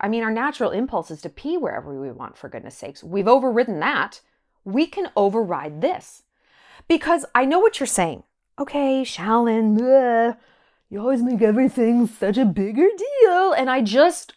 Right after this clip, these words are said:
want to, like, flirt with someone. It makes the day go faster. It gives me a reason to put on a little extra makeup. Totally. I totally get that. And that's fine. Like,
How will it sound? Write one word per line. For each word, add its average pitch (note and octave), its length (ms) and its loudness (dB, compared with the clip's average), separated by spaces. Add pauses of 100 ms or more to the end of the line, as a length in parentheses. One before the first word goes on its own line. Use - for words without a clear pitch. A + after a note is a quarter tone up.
want A#3+ 520 -2
to, C4+ 100 -8
like, A#3 400 -2
flirt F3+ 460 -2
with A3+ 120 -2
someone. C#4+ 400 -2
It F3 140 -6
makes D#3 300 -10
the C3 160 -18
day D4+ 300 0
go E4+ 220 4
faster. D4 680 -4 (360)
It G#3 120 0
gives F#3+ 220 0
me F3+ 140 -6
a E3 60 -4
reason E3 260 -8
to D3 60 -12
put E3+ 180 -12
on D3 160 -6
a C#3 40 -10
little C#3 240 -4
extra E3 340 -8
makeup. D4 500 -2 (460)
Totally. F3 680 -2 (200)
I F3+ 160 -2 (260)
totally A#3+ 460 2
get F3 300 0
that. D#3+ 320 0 (100)
And D#3+ 420 -4 (460)
that's E4 460 0
fine. A#2+ 460 -4
Like, A#3+ 260 0